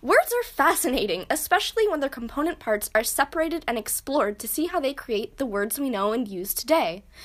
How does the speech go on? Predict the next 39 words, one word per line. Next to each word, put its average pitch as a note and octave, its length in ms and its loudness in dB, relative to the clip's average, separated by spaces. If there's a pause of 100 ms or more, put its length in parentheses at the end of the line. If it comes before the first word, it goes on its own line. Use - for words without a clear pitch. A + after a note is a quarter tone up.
(340)
This G4+ 160 4
podcast - 480 2
explores F#4 420 0
that, - 300 2
and G#3 140 0
this G#3+ 160 2
episode C4+ 360 4
specifically C4 600 0
will D#4+ 220 -4
be D4 180 0
about D#4 240 2
some E4+ 180 -4
favorite G#4 360 4
words F4 320 0
and B3 160 -2
etymologies D4+ 560 2
of A3 180 -2
myself A#3 600 -8
and D4+ 200 0
my A3+ 160 -4
guest. F3 460 -12 (560)
Speaking E4+ 500 -2
of A#3 140 -2
which, - 360 -4 (240)
my A3+ 220 2
name A3 240 0
is G#3 180 -4
Marcy. A3 340 -4 (540)
I F4+ 480 2
am A#3 120 -2
an A3 100 -4
education D#4+ 540 0
major D4+ 280 -2
at F#4 140 -2
the E4+ 80 -2
University D#4 480 0
of C4 80 -4
Vermont, C4+ 420 -2
specifically G#4+ 680 2